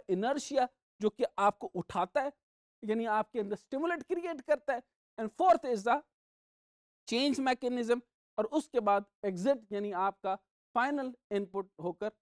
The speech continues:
वो आउटपुट होकर आपके रिजल्ट की शक्ल इख्तियार करता है। This is what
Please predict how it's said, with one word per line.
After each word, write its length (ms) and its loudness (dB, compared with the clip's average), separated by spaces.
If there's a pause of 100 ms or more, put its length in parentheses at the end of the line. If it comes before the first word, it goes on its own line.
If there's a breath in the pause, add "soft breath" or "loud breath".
(140)
वो 180 -10
आउटपुट 400 -2
होकर 280 -8 (220)
आपके 260 -4
रिजल्ट 380 -6
की 100 -14
शक्ल 360 -10 (240)
इख्तियार 380 -2
करता 300 -10
है। 60 -10 (340)
This 160 -2
is 180 -6
what 220 2